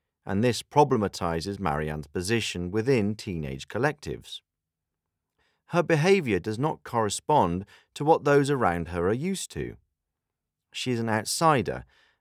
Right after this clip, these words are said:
a freak, and has weird interests. However, the entire situation is overturned the moment Connell and Marianne go to Dublin University. Now it is Connell's turn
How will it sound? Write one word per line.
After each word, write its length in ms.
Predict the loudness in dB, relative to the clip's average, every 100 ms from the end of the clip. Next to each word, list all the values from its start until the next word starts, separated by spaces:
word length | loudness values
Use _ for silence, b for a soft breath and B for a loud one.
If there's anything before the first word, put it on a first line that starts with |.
| -8
a 120 | -6
freak, 580 | 0 2 2 2 -12 _ -10
and 160 | -6
has 160 | -6 -6
weird 300 | 0 0 0
interests. 800 | -2 -2 -2 -4 -6 -12 -14 -18 _ _ _ _ _ _ _ -2
However, 580 | 4 4 4 2 0 0
the 140 | 0
entire 380 | 0 0 0 0
situation 760 | -4 -6 -2 0 2 0 -4
is 120 | -6 0
overturned 800 | 0 2 -2 -2 0 2 0 -4 b b -2
the 100 | 2
moment 440 | 4 6 4 0
Connell 340 | 0 2 4 2
and 160 | 2
Marianne 560 | 2 2 2 2 0 -2
go 180 | -2 -4
to 140 | -6
Dublin 460 | -4 -2 -2 -6 -8
University. 800 | -8 -4 -2 -2 -6 -10 -12 -14 _ _ _ _ _ _ _ _ 0
Now 260 | 2 2
it 140 | -2 -6
is 120 | -6
Connell's 440 | 2 2 4 0
turn 400 | -4 -4 -4 -6